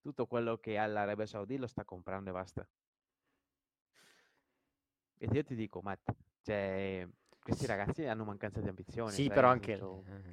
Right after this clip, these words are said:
Speaker 2: vabbè. Sì,
Speaker 1: Eh,
Speaker 2: vabbè,
Speaker 1: ovviamente
Speaker 2: io,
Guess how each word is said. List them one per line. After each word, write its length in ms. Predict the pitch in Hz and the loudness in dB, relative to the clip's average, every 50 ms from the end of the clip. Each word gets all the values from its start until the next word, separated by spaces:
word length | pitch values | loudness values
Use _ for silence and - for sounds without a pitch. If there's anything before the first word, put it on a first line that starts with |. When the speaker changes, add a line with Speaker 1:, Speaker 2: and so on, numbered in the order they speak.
| 87 85 85 85 85 87 90 95 | -14 -16 -18 -18 -18 -20 -20 -20
Speaker 2:
vabbè. 300 | 101 98 95 104 - - - - _ _ _ _ _ - - - _ _ _ _ _ | -20 -20 -20 -18 -20 -20 -20 -20 _ _ _ _ _ -20 -20 -20 _ _ _ _ _
Sì, 180 | - - 139 139 | -4 4 10 12
Speaker 1:
Eh, 120 | 139 139 139 135 135 | 12 12 12 12 12
Speaker 2:
vabbè, 0 | |
Speaker 1:
ovviamente 580 | 139 143 147 151 151 151 151 151 147 147 143 | 12 12 12 12 12 12 12 12 12 12 12
Speaker 2:
io, 400 | 143 135 127 127 120 117 - - | 12 12 10 8 4 2 -2 -6